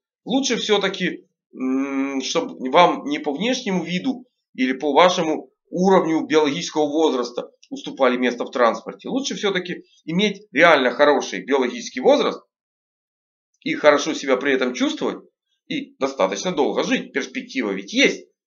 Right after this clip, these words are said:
Все хотят. Вы знаете, как бы люди ни бравировали, но я видел людей перед смертью. Знаете, бравада вся теряется. И как рыба н-, на поверхности, на суше,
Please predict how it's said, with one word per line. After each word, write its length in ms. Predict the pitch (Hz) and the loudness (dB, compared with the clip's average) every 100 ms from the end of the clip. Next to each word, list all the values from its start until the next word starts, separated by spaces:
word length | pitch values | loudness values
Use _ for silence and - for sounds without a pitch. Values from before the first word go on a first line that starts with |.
| - 247 - _ - | -12 -12 -12 _ -14
Все 220 | - 254 | 4 6
хотят. 380 | 240 175 131 107 | 6 4 2 2
Вы 80 | 123 | 2
знаете, 340 | 160 226 - | 4 4 4
как 220 | - 226 | 0 0
бы 80 | 190 | 0
люди 200 | 202 175 | -4 -2
ни 140 | 180 | -2
бравировали, 680 | 160 165 220 247 135 90 - _ _ _ _ _ | 2 2 4 2 2 -2 -8 _ _ _ _ _
но 60 | 131 | -2
я 120 | 165 | 0
видел 280 | 220 208 170 | 2 0 -2
людей 500 | 160 170 175 143 - | -4 -6 -2 -2 -2
перед 240 | 143 127 123 | -4 -4 -4
смертью. 540 | 185 185 - - - _ | 0 2 0 -8 -20 _
Знаете, 520 | - - 175 165 - - _ _ - | -8 -2 0 -2 -8 -16 _ _ -2
бравада 380 | 156 247 254 208 | 2 6 6 4
вся 260 | - 214 | 2 2
теряется. 680 | 196 175 165 143 104 - - _ _ _ _ _ - | 2 2 6 8 6 0 -16 _ _ _ _ _ -14
И 80 | - | -8
как 200 | 165 214 | -4 0
рыба 260 | 247 214 | 2 4
н-, 300 | 185 180 - _ _ | 2 0 -8 _ _
на 1160 | - - - 180 190 - - - - - 139 | -18 -16 -14 -12 -12 -10 -10 -10 -10 -6 -4
поверхности, 640 | 143 151 196 196 151 - 135 | 0 2 2 0 -4 -10 -6
на 120 | 123 | -6
суше, 460 | 123 220 185 113 | -4 -8 -8 -10